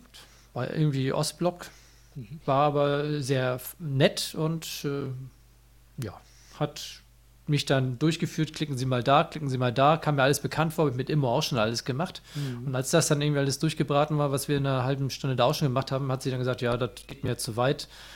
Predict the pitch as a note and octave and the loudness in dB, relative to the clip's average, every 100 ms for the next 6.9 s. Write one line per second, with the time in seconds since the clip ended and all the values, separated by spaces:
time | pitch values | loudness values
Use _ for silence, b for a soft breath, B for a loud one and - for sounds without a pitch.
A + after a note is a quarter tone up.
0 | B B B C3+ B2+ B2+ B2+ B2 B2+ C3 | B B B 0 2 2 2 0 2 2
1 | C3 G#2+ A#2 B2 A#2+ A#2 - G#2+ G2+ - | 2 4 4 4 2 -2 -4 -4 -4 -4
2 | G#2+ G#2 G2+ A2+ C3 A#2 A2+ A2 A2 G#2+ | -6 -6 -8 -4 0 0 0 -4 -4 -6
3 | G#2 G2 - - B2 - - B2+ A#2+ B2 | -10 -12 -16 -12 -10 -8 -8 -6 -6 -8
4 | - - G#2+ A2 G#2+ G#2 G#2+ A2 G#2+ G#2 | -10 -8 -6 -6 -8 -8 -8 -8 -8 -8
5 | A2 G#2+ C3+ A2+ - A2+ A2 G#2+ G#2 G2+ | -8 -6 -6 -6 -6 -6 -6 -6 -6 -6
6 | G#2 - - A2 A2 F#2+ G#2 G2 F#2+ | -8 -6 -6 -4 -8 -10 -10 -10 -12